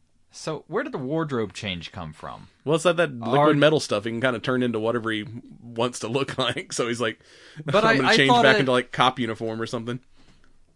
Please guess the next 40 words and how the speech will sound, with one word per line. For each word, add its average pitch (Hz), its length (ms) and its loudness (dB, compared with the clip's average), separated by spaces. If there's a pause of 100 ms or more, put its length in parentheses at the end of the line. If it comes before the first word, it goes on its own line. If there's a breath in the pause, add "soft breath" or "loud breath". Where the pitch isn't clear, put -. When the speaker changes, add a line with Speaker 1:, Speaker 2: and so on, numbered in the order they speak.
(300)
Speaker 1:
So 185 220 -4
I 196 80 0
guess 202 260 -2
once 175 300 0
they've 190 160 0
changed 185 340 -2
into 160 360 -2
it - 80 -8
one 147 320 -2
time, 117 320 -2
it 101 100 -8
doesn't 139 320 -2
require, 117 920 -4
you 117 140 -8
know, 104 220 -8
physical 107 840 -10
contact 107 920 -8
to 98 120 -10 (180)
do 120 140 -2
it 104 80 -6
a 95 60 -10
second - 380 -10
time 80 240 -12
then, 76 160 -12
I 69 80 -16
guess. - 500 -16
Speaker 2:
Yeah, 131 160 4
I 123 60 2
guess, 127 240 2
'cause 127 140 -4
it, 123 100 -2
like, 127 260 -2
'cause - 140 -12
at 131 80 2
one 180 140 2
point 151 160 4
he 135 60 0
steals, 135 360 2
like, 120 160 0
the 110 260 -8